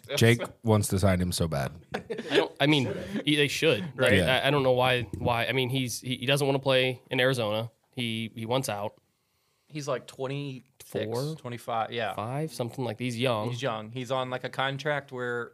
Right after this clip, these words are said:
Speaker 1: he's getting, only getting paid, like, four something million dollars for, like, the next three years, which is amazing for how good he is.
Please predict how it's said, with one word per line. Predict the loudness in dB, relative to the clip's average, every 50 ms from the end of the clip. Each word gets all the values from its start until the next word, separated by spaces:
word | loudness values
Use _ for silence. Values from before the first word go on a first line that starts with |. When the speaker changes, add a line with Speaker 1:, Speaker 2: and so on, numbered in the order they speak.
| -16
Speaker 1:
he's | -14 -14 -14 -10
getting, | -10 -8 -8
only | -6 -6 -6
getting | -8 -10 -8
paid, | -8 -8 -8 -6 -8
like, | -8 -10 -10
four | -14 -12 -10 -8 -6 -6 -6 -8 -8 -12
something | -10 -8 -8 -8 -8 -12 -12 -10
million | -8 -8 -6 -4 -2
dollars | -2 -2 -2 -4 -6 -8
for, | -10
like, | -10 -10
the | -10
next | -12 -14 -14 -14 -18 -20
three | -20 -16 -14 -14
years, | -12 -12 -12 -12 -12 -14 -18 -20 -20 -20 _ _ _ _ _ _ _ _
which | -16 -14 -12
is | -12 -10
amazing | -10 -8 -8 -8 -10 -10 -12 -14 -12
for | -12 -10
how | -10 -12
good | -12 -14 -14 -14
he | -12 -12
is. | -14 -14 -14 -18 -20 -20